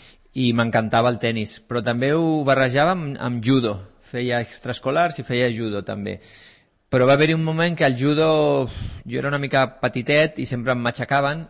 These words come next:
i llavors vaig decidir només continuar amb el tennis, i des de, des dels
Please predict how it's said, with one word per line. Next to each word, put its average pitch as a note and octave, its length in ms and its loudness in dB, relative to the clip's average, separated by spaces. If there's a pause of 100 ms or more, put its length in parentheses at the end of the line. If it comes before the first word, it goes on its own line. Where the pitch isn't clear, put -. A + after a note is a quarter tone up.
i B2+ 80 -8
llavors G#2+ 380 -4 (100)
vaig A2 260 -6
decidir A2 540 -4
només G#2+ 320 -4
continuar A2+ 460 -6
amb A2+ 100 -4
el G#2+ 100 -6
tennis, E3 380 -6
i B2 80 -6
des G#2+ 160 -4
de, G#2+ 140 0 (720)
des G#2 160 -6
dels G#2 320 2